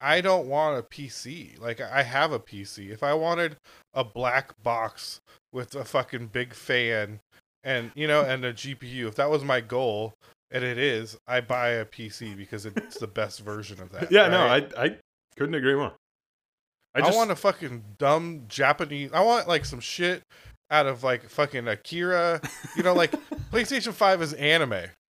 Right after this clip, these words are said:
Speaker 1: You
Speaker 2: is
Speaker 1: know what I
Speaker 2: pretty
Speaker 1: mean?
Speaker 2: anime. Maybe, I guess I just don't like that. It reminds me of something from Genshin Impact.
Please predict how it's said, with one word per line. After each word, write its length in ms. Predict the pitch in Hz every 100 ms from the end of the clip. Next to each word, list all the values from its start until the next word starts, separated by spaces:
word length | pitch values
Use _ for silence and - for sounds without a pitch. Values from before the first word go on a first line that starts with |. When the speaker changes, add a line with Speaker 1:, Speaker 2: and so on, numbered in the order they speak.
| _ -
Speaker 1:
You 80 | 131
Speaker 2:
is 100 | 160
Speaker 1:
know 80 | 160
what 100 | 160
I 40 |
Speaker 2:
pretty 140 | 151 156
Speaker 1:
mean? 120 | -
Speaker 2:
anime. 160 | 107 120
Maybe, 240 | 143 143
I 80 | 120
guess 200 | 127 -
I 60 | 117
just 180 | 101 -
don't 140 | 101
like 180 | 98 -
that. 140 | 95
It 40 | 104
reminds 280 | 120 127 131
me 80 | 120
of 80 |
something 320 | - 160 143 123
from 200 | 139 120
Genshin 360 | 131 143 120
Impact. 380 | 120 113 95 87